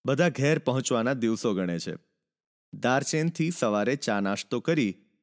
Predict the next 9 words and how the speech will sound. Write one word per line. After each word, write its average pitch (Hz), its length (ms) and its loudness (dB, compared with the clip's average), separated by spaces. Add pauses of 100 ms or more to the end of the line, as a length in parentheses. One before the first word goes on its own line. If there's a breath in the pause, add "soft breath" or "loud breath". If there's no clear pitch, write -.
(220)
થીગુગોમ્પા 139 720 0
જવા 110 360 -2
નીકળ્યા. 85 500 -4 (480)
ત્યાંથી 151 340 0
અમારા 131 600 0 (320)
એ 180 160 4
ગ્રુપવાળા 127 600 2
ભાઈઓને 113 680 -2 (100)
લઈને 113 480 0